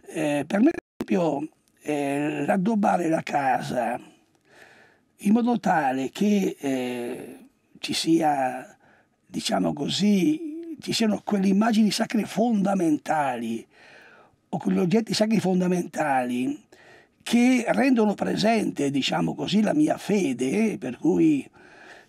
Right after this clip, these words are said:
eh, parlo delle case in generale, delle case cristiane in particolare,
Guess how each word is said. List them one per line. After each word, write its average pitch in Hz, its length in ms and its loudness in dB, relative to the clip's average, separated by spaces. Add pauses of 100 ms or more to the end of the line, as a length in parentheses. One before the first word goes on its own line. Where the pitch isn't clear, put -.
(100)
eh, 277 1300 -4 (1400)
parlo 220 480 2
delle 165 280 -4
case - 320 -2
in 175 120 0
generale, 196 720 2 (240)
delle 233 400 -8
case 175 260 -2
cristiane - 440 -4
in 180 60 -2
particolare, 190 880 0